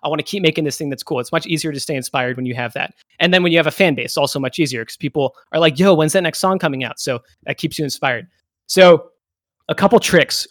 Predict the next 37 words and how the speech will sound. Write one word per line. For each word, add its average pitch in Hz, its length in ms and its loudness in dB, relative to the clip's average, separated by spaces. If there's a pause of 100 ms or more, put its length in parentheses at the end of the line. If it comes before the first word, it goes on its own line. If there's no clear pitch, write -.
One, 185 500 0 (760)
ironically, 175 640 4 (260)
if 147 120 -2
you 180 140 2
wanna 226 160 8
have 196 240 2
fun 175 240 2
doing 170 220 2
something, 214 420 0
you 160 100 0
need 180 160 -2
to 180 100 0
force 180 360 -2
yourself 196 320 0
to - 80 -6
do 139 180 -2
it, 120 200 -8
because 160 240 -4
people 208 240 -2
always 196 340 2
think, 190 260 -2
"Oh, 175 280 4 (240)
you 160 200 -6
get 190 280 2
motivation 214 600 2 (220)
and 156 160 0
then 165 140 4
you 160 100 4
work." 131 320 -4 (240)
No, 160 120 4
no, 180 100 6
no. 143 160 0 (400)
Working 233 560 4 (260)
makes 175 300 2
motivation. 147 560 2 (200)
You 180 160 2
work, 196 300 4